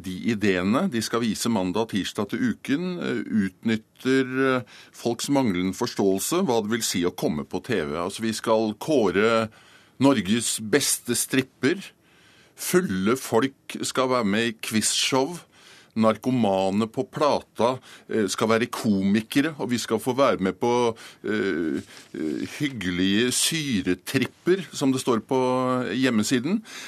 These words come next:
Eh, jeg må ta det forbeholdet at jeg ikke har sett dette. Jeg har sett trailerne som ligger der. Eh, to av konseptene, eh, synes jeg ser spennende ut, for jeg kjenner en av journalistene som er der, men som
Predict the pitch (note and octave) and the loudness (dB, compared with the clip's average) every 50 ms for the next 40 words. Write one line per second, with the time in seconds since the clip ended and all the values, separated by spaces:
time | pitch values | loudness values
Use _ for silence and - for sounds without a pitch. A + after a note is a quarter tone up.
0 | - - - - A#2 A#2 - - A2+ G#2+ G#2 A2+ D3 - - C#3+ A#2 A#2+ A#2+ - | -16 -8 -2 0 0 0 0 0 0 2 2 2 0 2 2 2 2 2 0 0
1 | F3+ D#3 - - E2+ E2 E2+ F#2 A#2 D#3 G3+ F3+ C3 A2 - B2+ B2 A#2 A2 - | 0 0 0 0 0 0 0 0 2 2 0 0 -2 -2 -2 -2 -2 -2 -2 -4
2 | - - G2+ A2 - - - - - - - _ - - G2 - - F3+ C#3+ A2+ | -4 -2 -2 0 0 0 0 -2 -4 -4 -8 _ -4 -4 -4 -2 -2 0 0 0
3 | G2+ - - B2 - - - - A2 F2+ D#2 D#2+ D#2+ D2+ D2+ D#2 E2 F2 - A2 | 0 0 -2 -4 -6 -6 -6 -4 -2 -2 -2 -2 -4 -4 -4 -4 -4 -4 -2 0
4 | G#2 F#2+ F2 E2 D2+ F2+ G#2 A#2 D3 E3+ E3 C#3 - - - - - - - - | 0 0 0 0 0 2 2 4 2 2 0 -4 -8 -12 -16 -16 -16 -12 -6 -2
5 | G2+ G2+ G2 G2 G2 F#2 F#2+ - - - - - G#2 E2+ E2+ G#2+ G#2+ G#2+ - - | 0 2 2 2 2 2 0 -2 -6 -6 -4 -4 -2 0 2 2 2 2 2 0
6 | C3 C3 - - - A2 - - - - - - A#2 B2+ C#3+ D#3 C#3 - - - | 0 0 0 0 -2 -2 -4 -6 -8 -12 -4 0 2 2 2 2 0 -2 -8 -16
7 | - - - - B2 A#2 A#2 A2+ F#2+ E2 A2 - - - G2+ F2+ - A2 G#2 - | -14 -8 -4 0 2 2 2 2 2 0 -2 -2 0 0 0 0 0 -2 -2 0
8 | - G2+ - - - - C3+ A2+ F#2 F2 F2 G#2+ C#3+ C#3 - C#3 A#2+ A2+ - C3 | -2 -2 -2 -2 0 0 0 0 2 2 2 0 0 0 0 0 0 0 0 0
9 | G#2+ F2+ F2+ G2 F#2 F2+ F#2 F2+ - G#2+ G#2 G2+ G#2 F#2 - - A2 G2+ F#2+ B2 | 0 2 2 2 2 0 0 -2 -2 -2 0 0 0 -2 -2 -2 -4 -4 -2 0
10 | A#2+ A2 F#2+ G2 A#2+ D#3+ E3+ - - G#2+ G2 G2+ G#2+ A2+ A2 - - G2+ F#2 G2+ | 0 0 2 2 0 0 -2 -2 -2 -2 0 2 0 0 0 -2 -2 -2 -2 -2
11 | F#2+ | -2